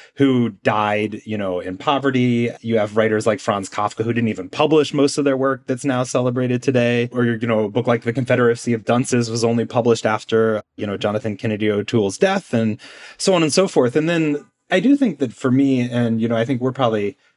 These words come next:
uh, roughly the same age, maybe you feel the same way, but having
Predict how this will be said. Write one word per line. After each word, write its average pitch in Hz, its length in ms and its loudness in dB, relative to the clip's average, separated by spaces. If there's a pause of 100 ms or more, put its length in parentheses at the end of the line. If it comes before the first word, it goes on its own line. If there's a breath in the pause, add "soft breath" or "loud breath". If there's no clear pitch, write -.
(380)
uh, - 120 -12
roughly 180 380 2
the 117 100 -2
same 110 240 0
age, 107 220 -2
maybe 110 180 -2
you 107 80 -2
feel 113 200 0
the 104 80 -4
same 104 200 0
way, 110 220 2
but 101 240 -4
having 120 580 0